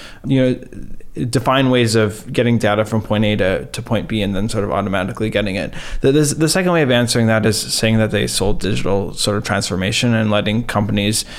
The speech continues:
decompose themselves into kind of microservices and then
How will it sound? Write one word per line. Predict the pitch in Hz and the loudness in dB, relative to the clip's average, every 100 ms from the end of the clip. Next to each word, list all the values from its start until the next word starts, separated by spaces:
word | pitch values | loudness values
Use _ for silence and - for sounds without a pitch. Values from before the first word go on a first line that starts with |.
| - - - | -16 -14 -4
decompose | 127 117 104 107 | -2 0 2 2
themselves | 101 104 90 104 | 2 0 0 0
into | 104 - 92 95 92 | -2 -2 -2 -2 -2
kind | 104 104 | -2 -2
of | |
microservices | 98 92 95 - 65 113 117 160 180 - - - | 0 0 -2 -2 -2 -2 0 2 0 -4 -8 -2
and | 113 107 | 2 4
then | 104 101 98 | 4 2 0